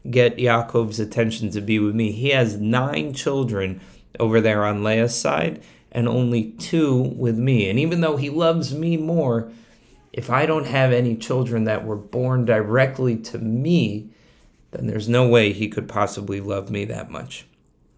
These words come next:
And God hears Rachel's prayer, and finally, God gives Rachel the blessing of her own child, and she has Yaakov's eleventh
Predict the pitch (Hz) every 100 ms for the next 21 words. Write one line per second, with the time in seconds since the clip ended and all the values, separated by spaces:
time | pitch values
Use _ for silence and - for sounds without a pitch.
0 | _ _ _ _ _ 110 104 117 131 -
1 | 131 127 123 - 98 95 107 104 104 -
2 | - 104 104 104 104 _ _ _ _ -
3 | - 95 - - 131 135 127 101 98 90
4 | - _ - 110 107 117 110 113 - -
5 | 120 117 110 110 98 - 110 110 104 95
6 | 104 101 - 107 104 104 _ _ - -
7 | 87 98 101 127 127 - 95 90 92 98
8 | - _ _ _ _ _ _ - 107 98
9 | 95 95 - - 101 95 - 120 131 120
10 | 110 - - 117 104 113 104 98 95 -
11 | - _ 110 104 120 143 135 127